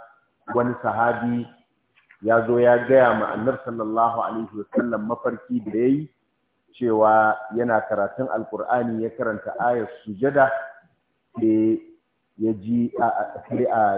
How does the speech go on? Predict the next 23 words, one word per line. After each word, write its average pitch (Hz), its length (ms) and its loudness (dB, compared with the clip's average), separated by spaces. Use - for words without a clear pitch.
yana 120 300 2
mafarki 131 720 0
sai 117 420 0
ya 110 120 -4
karanta 110 520 0
ayar 117 460 4
sujada, 127 580 4
sai 110 140 -4
wata 117 280 -2
bishiya, 127 460 6
sai 123 160 8
ya 127 40 6
ga 120 140 6
wata 127 260 6
bishiya 120 520 2
ta 117 240 2
yi 123 120 0
sujada. 98 380 -4
Kuma 110 220 -2
a 107 60 -4
cikin 123 240 -6
sujadar 117 540 0
tana 120 360 -2